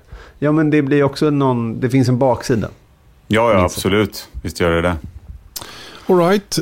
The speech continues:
Speaker 3: Tack snälla, Charlie, för att du, ehm, berättar för oss hur det är egentligen och, eh, vilken tuff situation mekanikerna står inför. Och, ehm, jag blir inte förvånad om vi får fler, eh, fler rapporter av det här slaget som vi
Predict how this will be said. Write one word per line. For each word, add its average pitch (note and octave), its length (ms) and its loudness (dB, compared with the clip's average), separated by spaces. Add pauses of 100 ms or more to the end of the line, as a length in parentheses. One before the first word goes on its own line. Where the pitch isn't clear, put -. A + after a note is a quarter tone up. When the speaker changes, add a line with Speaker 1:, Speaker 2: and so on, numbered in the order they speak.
Speaker 3:
Tack F3+ 200 2
snälla, E3+ 360 4
Charlie, E3+ 480 4
för F#3 140 0
att D#3+ 140 -2
du, D3+ 380 4
ehm, D3 360 2
berättar D3+ 400 0
för D3 200 0
oss C#3+ 160 0
hur D3 80 2
det D3 100 2
är D#3+ 300 0
egentligen C#3+ 580 -2
och, - 380 -8
eh, C3+ 200 0
vilken D3 460 -2
tuff C#3 200 0
situation C#3+ 540 0
mekanikerna C3 560 0
står C3+ 280 -2
inför. D3+ 480 -2
Och, - 300 -8
ehm, C#3 340 -2
jag D3 240 0
blir D#3+ 100 4
inte D3 220 2
förvånad D#3+ 540 2
om C3 100 -2
vi C3+ 100 -2
får C#3+ 160 0
fler, D3+ 540 0 (220)
eh, C3 460 -4
fler D3 580 -4
rapporter - 480 -2
av C3+ 80 0
det C3 80 0
här B2+ 60 -2
slaget B2+ 440 -2
som C#3 160 0
vi C3 240 -2